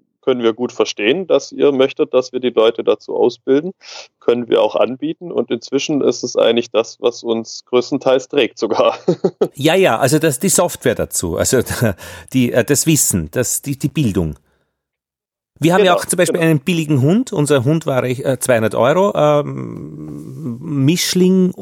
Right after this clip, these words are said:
Speaker 2: aber wir haben in die Hundeschule, äh, das Geld gesteckt.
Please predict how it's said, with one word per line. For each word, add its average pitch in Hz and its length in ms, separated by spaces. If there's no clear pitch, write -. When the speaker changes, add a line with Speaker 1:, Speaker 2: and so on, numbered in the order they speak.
Speaker 2:
aber 143 220
wir 143 120
haben 151 400
in 143 280
die 139 400
Hundeschule, 123 540
äh, 110 240
das - 200
Geld 98 260
gesteckt. - 560